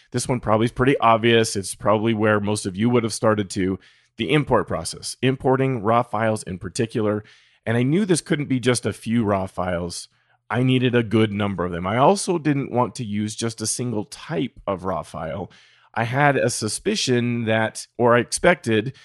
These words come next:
raw files are in, come in different sizes. And so I probably need to make sure I test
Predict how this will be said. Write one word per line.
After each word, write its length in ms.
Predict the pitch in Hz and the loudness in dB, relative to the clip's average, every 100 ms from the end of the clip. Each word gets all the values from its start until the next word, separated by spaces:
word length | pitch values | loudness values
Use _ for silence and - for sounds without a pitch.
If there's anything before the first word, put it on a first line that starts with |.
| - _ _ _ | -20 _ _ _
raw 180 | 117 139 | 2 2
files 420 | - 143 135 123 | 4 2 2 4
are 160 | 110 107 | 4 4
in, 220 | 104 95 - | 2 -4 -8
come 160 | - 120 | -2 0
in 120 | 101 | 0
different 340 | 104 - 90 | -2 -4 -6
sizes. 720 | - 175 185 120 82 67 - - | -4 0 0 0 -4 -8 -10 -6
And 320 | 101 101 98 | -4 -2 -4
so 460 | - 110 104 101 - | -2 0 2 0 0
I 340 | 98 104 104 - | 0 2 0 -4
probably 520 | - 113 165 156 123 | -4 2 2 2 0
need 180 | 117 113 | 0 0
to 60 | 110 | 0
make 220 | 107 - | -2 -4
sure 200 | - 104 | -2 0
I 80 | 101 | -2
test 720 | - 160 160 120 107 - | -4 -2 0 0 -2 -8